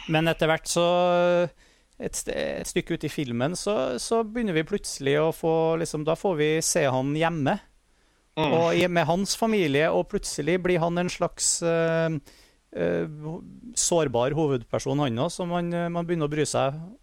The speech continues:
Speaker 1: og, og for på en annen måte, og det var en veldig sånn, ja, jeg synes det var en veldig fin, eh, fin vending der. Han, han spiller også veldig morsomt, men også veldig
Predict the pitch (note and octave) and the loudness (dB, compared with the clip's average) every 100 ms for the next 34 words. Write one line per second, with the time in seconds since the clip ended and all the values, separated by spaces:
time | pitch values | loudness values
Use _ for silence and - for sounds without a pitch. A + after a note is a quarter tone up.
0 | _ C#4+ F#3+ - - - - - D#3 - | _ -14 -10 -8 -8 -10 -6 -4 -2 -2
1 | E3 D3+ C3+ C#3+ - C#3 D3+ E3 F3 D3+ | -2 0 0 -2 0 0 0 0 -2 -2
2 | C3+ D3 C#3+ - _ _ _ _ _ _ | -4 -6 -8 -10 _ _ _ _ _ _
3 | - D#3 D#3 E3+ F3 E3+ C#3 - D3+ D3+ | -2 0 0 2 2 2 -2 -2 -2 0
4 | D#3 D#3 D#3 - D3+ D#3+ C#3+ E3+ F3+ D3 | 0 0 -2 -2 0 0 0 0 2 0
5 | D#3+ D3 D3+ - D3+ D3+ D3 C#3 C#3 D3+ | 0 0 -2 -2 0 0 0 0 0 -2
6 | - C#3+ E3+ D#3+ - C3 C#3+ C3 | -4 -4 -2 -4 0 0 0 0